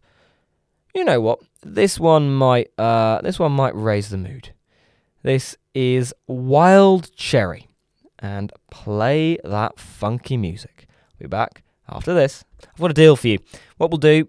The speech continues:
is we will do five more minutes of bad news, and then I've got a good news story for you. I've been searching during the break about a really fun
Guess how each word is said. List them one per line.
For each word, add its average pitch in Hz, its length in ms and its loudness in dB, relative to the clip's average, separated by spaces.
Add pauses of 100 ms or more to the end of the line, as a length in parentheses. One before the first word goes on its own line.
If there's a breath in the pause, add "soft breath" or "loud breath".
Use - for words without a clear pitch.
is 143 380 2
we 143 220 -2
will 135 280 0
do 120 720 -2 (640)
five 165 420 2
more 139 220 0
minutes - 480 -6 (220)
of 110 800 0 (420)
bad 123 260 2
news, 113 400 -8 (640 soft breath)
and 113 180 -6
then 120 480 0 (880)
I've 104 80 -14
got 113 100 -2
a 101 60 -4
good 104 160 0
news 95 180 -4
story 90 300 -6
for 85 160 -10
you. 87 120 -6
I've 85 120 -6
been 95 120 -4
searching 117 600 -2
during 131 760 2
the 120 140 0
break 113 400 -2
about 147 240 2
a 190 60 2
really 226 260 2
fun 156 540 0